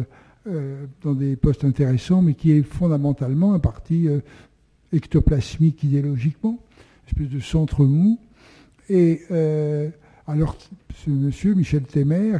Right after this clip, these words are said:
qui est maintenant président, va bien sûr être contesté assez fortement tôt ou tard par des gens qui sont, en plus, à l'Assemblée nationale ou au Sénat, guère plus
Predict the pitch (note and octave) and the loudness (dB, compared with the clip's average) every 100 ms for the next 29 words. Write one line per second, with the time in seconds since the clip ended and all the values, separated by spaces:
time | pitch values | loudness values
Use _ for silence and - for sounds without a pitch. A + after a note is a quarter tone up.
0 | - D3 C#3 C#3 D#3 C3+ D3 A2+ C#3 D3+ | -4 -4 -2 -2 0 4 4 2 0 0
1 | G3+ G3 - - - _ D#3 D3 D#3 - | 0 -2 -12 -20 -20 _ -4 -2 -2 -2
2 | F#3 F3+ - D#3+ D3+ - C#3+ - C3 - | -4 -4 -6 -6 -8 -4 -4 -2 -4 -6
3 | - D3+ D3 C3+ - C3 C#3+ - C#3+ C#3+ | -4 -2 -2 -4 -8 -10 -12 -10 -6 -6
4 | D3 D3+ D#3+ D#3+ F3 D3+ D#3 - _ - | -6 -8 -10 -8 -6 -6 -8 -12 _ -20
5 | - - _ - - C#3+ C3 D#3 B2+ D#3 | -20 -20 _ 0 4 4 4 2 2 2
6 | D#3 - C3+ - D#3+ D3+ D#3 D#3+ C#3+ - | 0 -2 -8 -4 -2 0 -2 -4 -6 -4
7 | D#3+ - D3+ C#3 - D3 C#3+ C#3+ C3 C#3+ | -6 -6 -6 -6 -8 -8 -6 -6 -6 -4
8 | C#3+ D3 C#3+ C3+ - C3+ D3 D3 C#3+ B2+ | -4 -4 -4 -6 0 2 2 0 -2 -4
9 | - D3 C#3+ C#3+ | -6 -2 0 -2